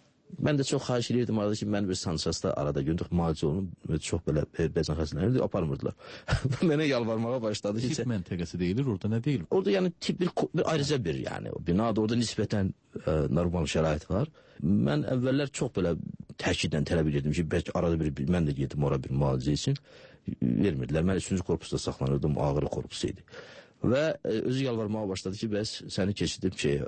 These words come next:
Speaker 1: bu Sanchez'da. İndi mən ra-, <laughs> mən razılaşmıram.
Speaker 2: <laughs>
Speaker 1: Yəni, e, bu, e, tutulmasaydıq, indi əlbəttə adama bir qədər həqiqətən belə, e, qəribə gəlir ki, e, çox riskli bir məsələ idi, olardı, yəni bəlkə də Allahın işidir. E,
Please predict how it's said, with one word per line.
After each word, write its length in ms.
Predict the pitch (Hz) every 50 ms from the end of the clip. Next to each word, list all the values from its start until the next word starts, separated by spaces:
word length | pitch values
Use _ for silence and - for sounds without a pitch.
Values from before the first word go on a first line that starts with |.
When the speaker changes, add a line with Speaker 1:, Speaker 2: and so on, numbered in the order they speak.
| - 76
Speaker 1:
bu 180 | 67 73 76 71
Sanchez'da. 540 | - - 69 - - - - - - - 127
İndi 140 | 135 131 123
mən 160 | 127 113 87
ra-, 160 | - - 117 - - - - _
<laughs> 220 | _ - - -
mən 160 | - 120 117 95
razılaşmıram. 640 | 95 87 80 73 78 78 76 - - 90 120 139 156 - -
Speaker 2:
<laughs> 300 | 127 - - - 123 - - - - -
Speaker 1:
Yəni, 420 | - - 135 180 185 185 185 180
e, 240 | - - 127 131 127
bu, 180 | 117 135 160 170 170 165
e, 280 | - - 139 143 135 117
tutulmasaydıq, 720 | - - - - 190 143 117 98 - 92 87 107 156 196 - - - _ - -
indi 340 | - 170 233 247 233 262 233 180 -
əlbəttə 420 | - 143 135 131 139 - - - 98
adama 240 | 101 104 113 117
bir 140 | 110 104 90
qədər 260 | 92 85 76 87 80
həqiqətən 540 | 80 - 87 95 - - 69 65 73 69 69 67
belə, 220 | 67 65 65 65
e, 680 | 65 - _ - - - - - - _ _ - - - - - - - - - - - - -
qəribə 340 | - 87 87 95 95 101 87
gəlir 260 | 80 80 87 90 85
ki, 200 | - - 76 64
e, 220 | - - - 73 76
çox 240 | 76 - - 143 143
riskli 280 | 143 139 - - 156 147
bir 80 | 120 95
məsələ 360 | 87 82 - - 82 82 78 76
idi, 180 | - 73 69 - - - - -
olardı, 580 | 50 - 90 92 90 85 82 73 69 71 67
yəni 260 | 67 67 67 67 69
bəlkə 380 | 67 - - - - - - -
də 80 | - -
Allahın 400 | - - - 71 - 69 71 - - _ - - - - - - -
işidir. 500 | - 98 - - - 80 85 82 90 113 - - - - - - -
E, 200 | - - - 85